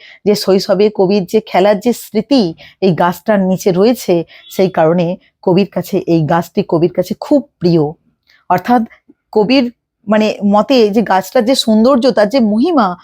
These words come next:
শুধু তার জন্যই প্রিয় নয়, কারণ এই গাছটির নিচে কবির যে কত স্মৃতি জড়িয়ে রয়েছে সেই কারণেই এই গাছটি কবির কাছে ভীষণ মানে প্রিয়।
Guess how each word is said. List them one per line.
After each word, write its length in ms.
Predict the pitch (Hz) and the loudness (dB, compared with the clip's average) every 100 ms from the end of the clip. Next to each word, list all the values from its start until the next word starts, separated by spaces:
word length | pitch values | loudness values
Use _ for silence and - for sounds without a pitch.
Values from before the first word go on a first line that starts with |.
| _ - | _ -8
শুধু 240 | 240 294 | -2 0
তার 340 | 294 214 208 | 0 0 0
জন্যই 380 | 208 302 349 403 | 0 -2 0 -4
প্রিয় 320 | 392 269 269 | -2 2 2
নয়, 440 | 220 196 190 165 180 _ - - | 2 2 0 -4 -12 _ -14 -2
কারণ 160 | 190 | 0
এই 140 | 202 175 | 0 0
গাছটির 420 | 180 180 - 233 | -2 -2 -2 -2
নিচে 560 | 196 190 180 240 202 202 - - | 0 -4 -2 0 0 -2 -12 -4
কবির 300 | 202 196 190 | 0 2 2
যে 120 | 233 | 0
কত 160 | 220 208 | 0 -2
স্মৃতি 420 | 233 - 226 302 | -4 -2 0 2
জড়িয়ে 280 | 302 330 349 | 4 4 4
রয়েছে 500 | 285 226 - 196 185 - _ | 4 2 0 -2 -2 -6 _
সেই 280 | - - 208 | -10 -2 -2
কারণেই 540 | 202 175 202 254 185 175 _ _ - | 0 -2 2 2 0 -4 _ _ -2
এই 140 | 175 | -2
গাছটি 440 | 151 165 160 - 175 | 0 -2 -4 -6 -4
কবির 240 | 165 170 | -2 -2
কাছে 260 | 175 160 160 | -2 -6 -6
ভীষণ 480 | 147 - 247 247 220 _ _ _ - | -6 0 2 4 2 _ _ _ -6
মানে 200 | 170 151 | -4 -4
প্রিয়। 280 | 165 156 | -4 -6